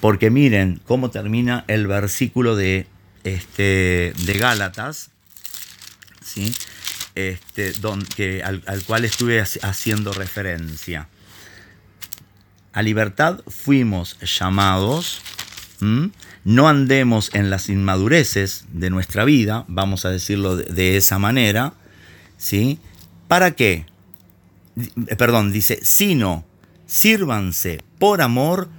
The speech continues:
los unos a los otros". Esto te confirma lo que te hablé recientemente de que somos seres gregarios. Es decir, una verdadera libertad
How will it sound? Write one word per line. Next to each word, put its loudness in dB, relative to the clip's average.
los 0
unos 2
a 2
los 0
otros". -6
Esto 4
te 0
confirma 0
lo 4
que 2
te 2
hablé 2
recientemente -2
de -4
que -4
somos -2
seres -4
gregarios. -2
Es 4
decir, 2
una 4
verdadera 2
libertad 2